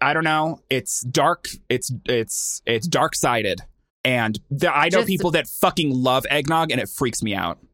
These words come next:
Speaker 2: Well, if you're gonna put the name egg, if you're gonna make a beverage out of eggs, don't put it in the name.
Speaker 1: Right.
Speaker 2: You know what I mean?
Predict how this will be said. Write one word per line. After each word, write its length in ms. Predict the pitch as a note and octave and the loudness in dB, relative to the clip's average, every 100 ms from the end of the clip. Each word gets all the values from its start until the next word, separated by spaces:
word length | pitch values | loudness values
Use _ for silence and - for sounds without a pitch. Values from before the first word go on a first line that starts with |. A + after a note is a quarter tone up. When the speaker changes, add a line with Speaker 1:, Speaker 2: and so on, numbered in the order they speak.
| _ _ - | _ _ -2
Speaker 2:
Well, 100 | A3 | 0
if 160 | A#3 A3 | 0 0
you're 120 | A#3 | 0
gonna 220 | C4+ E4 | 2 0
put 180 | - - | -2 0
the 80 | F#3 | 0
name 220 | E3 D3 - | 0 -2 0
egg, 560 | D#3 D3+ C3+ A#2 G#2+ A#2+ _ _ - | 4 4 4 0 -4 -10 _ _ -4
if 160 | G3+ | -2
you're 100 | A#3+ | 0
gonna 180 | B3 D4 | 2 2
make 180 | B3+ F#3+ | 0 2
a 80 | C#3 | 0
beverage 600 | G2+ D3+ D3 B2 C3 C3 | 0 2 2 0 -2 0
out 120 | A#2+ | 0
of 80 | A2+ | 0
eggs, 440 | A#2+ A#2 G#2 G#2 | 0 -2 -2 -8
don't 440 | A2 F#2+ D#3+ F3 C#3 | -10 2 2 2 -2
put 160 | E3+ C#3 | -2 0
it 120 | B2 | 0
in 140 | A2+ | -2
the 80 | G#2+ | -2
name. 420 | G2 G2+ - - - - | -2 -4 -6 -12 -14 -2
Speaker 1:
Right. 180 | G3 B2+ | 2 4
Speaker 2:
You 60 | |
know 60 | G3 | 2
what 60 | G3 | 2
I 40 | |
mean? 360 | G3 G3 G3 | 0 0 -2